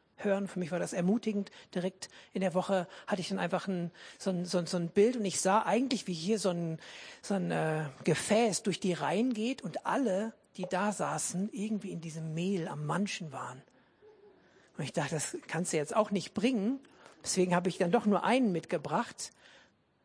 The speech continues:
Aber das ist das, was Gottes Plan ist, dass wir alle diesen Reich Gottes Sauerteig, dass wir anfangen zu kneten. Und dann kann eine Hausfrau, ein Haushalt, hundert Personen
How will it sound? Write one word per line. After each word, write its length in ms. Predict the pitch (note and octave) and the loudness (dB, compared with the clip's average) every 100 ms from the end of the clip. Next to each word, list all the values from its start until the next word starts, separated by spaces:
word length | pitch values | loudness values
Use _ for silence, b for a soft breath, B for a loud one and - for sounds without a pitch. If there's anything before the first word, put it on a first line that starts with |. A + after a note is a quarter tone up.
| _ _ | _ _
Aber 260 | - F#3 F#3+ | -4 -2 0
das 240 | A3 A#3+ | 0 0
ist 240 | A#3 - A3 | -2 0 0
das, 240 | F#3 - | 0 -2
was 180 | C3 - | -6 -4
Gottes 400 | F3 - E3 - | -4 -4 -8 -4
Plan 500 | - B3 B3+ G#3+ D#3+ - | -2 0 0 -2 -4 -10
ist, 400 | - - - - _ _ - | -8 -8 -8 -12 _ _ -8
dass 320 | E3+ - - | -6 -6 -4
wir 400 | F3+ F3+ F3 G4 | -2 -2 -2 0
alle 320 | G#3+ C4 G3 | 0 2 0
diesen 420 | E3+ E3+ E3 E3 - _ _ _ - - _ _ - _ | -4 -8 -8 -10 -12 _ _ _ -20 -20 _ _ -20 _
Reich 340 | - - F3+ - | -8 -6 -6 -4
Gottes 500 | A3+ - F3 - - | -4 -4 -8 -8 -6
Sauerteig, 840 | G3 C4+ F3 - - C#4 - - b b b b b | -2 -2 -4 -8 -10 -10 -12 -20 b b b b b
dass 280 | D#3+ - - | -12 -10 -8
wir 200 | F3+ - | -8 -6
anfangen 540 | G3 A#3 F#3+ E3 D3+ | -6 -6 -8 -8 -8
zu 160 | - - | -8 -8
kneten. 640 | - G#3+ C4+ C4 - C#3 D#3+ _ _ _ _ b b b | -4 -2 -2 -4 -12 -16 -18 _ _ _ _ b b b
Und 160 | - F3 | -6 -4
dann 140 | E3+ | -4
kann 220 | E3 E3 E3 | -4 -4 -2
eine 340 | D#3+ A3+ G#3 | 0 2 4
Hausfrau, 540 | G#3 A#3 - - D#3 | 2 2 -2 -6 -4
ein 340 | - F3+ B3 G3 | 0 2 2 2
Haushalt, 640 | A#3 A3+ - D#3+ D3 - - _ _ _ _ - | 0 0 -4 -4 -4 -10 -18 _ _ _ _ -2
hundert 360 | D#4 G#3+ D#3 | 0 0 -4
Personen 600 | - F3+ F3 G3 E3 D#3+ | -4 -4 -2 -2 -2 -6